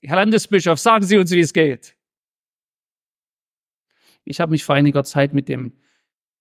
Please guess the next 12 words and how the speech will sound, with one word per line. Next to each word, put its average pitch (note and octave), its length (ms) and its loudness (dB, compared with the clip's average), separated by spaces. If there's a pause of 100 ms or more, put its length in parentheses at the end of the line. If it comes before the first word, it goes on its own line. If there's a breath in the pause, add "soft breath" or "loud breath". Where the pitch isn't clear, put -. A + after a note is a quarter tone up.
(760)
Synodal-Senior C#3+ 1200 0
der C3 140 -2
böhmischen E3+ 460 0
Brüder F3 280 0
getroffen, A2+ 520 -6
Pavel E3+ 300 0
Pokorny, C3+ 560 0
ein B2 180 -4
ganz, C#3+ 220 -2
ganz A2+ 220 -6
feiner G#2+ 280 -4
Bruder, G2+ 380 -10